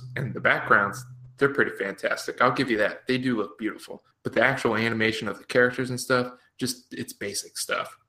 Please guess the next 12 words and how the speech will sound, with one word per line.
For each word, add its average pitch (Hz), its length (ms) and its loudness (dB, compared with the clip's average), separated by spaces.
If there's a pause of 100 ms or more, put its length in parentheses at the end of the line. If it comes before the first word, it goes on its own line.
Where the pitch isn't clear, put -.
(160)
It's - 260 -14
just 101 220 -6 (220)
bare 101 200 0
bones. 90 480 -8 (140)
It's, - 180 -18 (220)
I 123 140 -6 (120)
don't 110 320 -2
understand 110 720 -6 (400)
anything 120 480 2
about 104 320 -2
this - 180 -6
movie 98 360 -8